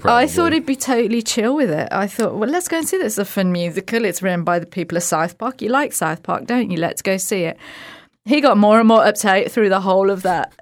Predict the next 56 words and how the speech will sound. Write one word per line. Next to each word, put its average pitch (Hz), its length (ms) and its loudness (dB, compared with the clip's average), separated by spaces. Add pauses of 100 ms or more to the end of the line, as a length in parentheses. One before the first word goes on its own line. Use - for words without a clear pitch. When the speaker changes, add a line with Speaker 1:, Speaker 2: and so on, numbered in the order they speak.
Speaker 1:
Uh, - 320 -4
like, 190 220 4
I 202 60 2
could 233 180 -2
see - 180 2
him, 208 120 4
like, 180 160 0
physically 202 360 0
going, 175 240 -2
"No." 202 140 4
I 202 100 4
think - 200 -4
he 277 100 2
would 240 160 4
have 202 80 4
walked 185 240 2
out. 151 220 0
If 175 100 -2
he 214 60 0
hadn't 214 180 2
been 202 140 2
with 175 120 -2
me, 175 360 0
he 208 80 -4
probably 190 260 0
would 175 140 2
have 165 80 0
walked 160 240 -2
out. 160 200 -2
But - 60 -8
I - 40 -6
was 190 120 -8
like, 175 180 -4
"Really?" 208 400 -2 (720)
<laughs> 349 80 -6 (960)
So, - 160 -4
yeah, 190 180 4
I 180 60 2
think 196 240 -2
on 208 100 0
behalf 190 360 0
of 175 120 -2
grandma 165 500 0
and 156 140 -4
father, 165 400 -2
he 185 160 -4
was, 160 260 -8
he 180 120 -6
was 170 120 -4
uptight. 175 540 -4
But, - 180 -8
yeah, 202 320 -4
it's - 200 -2
a 254 40 0
great 156 280 0
musical. 151 480 -6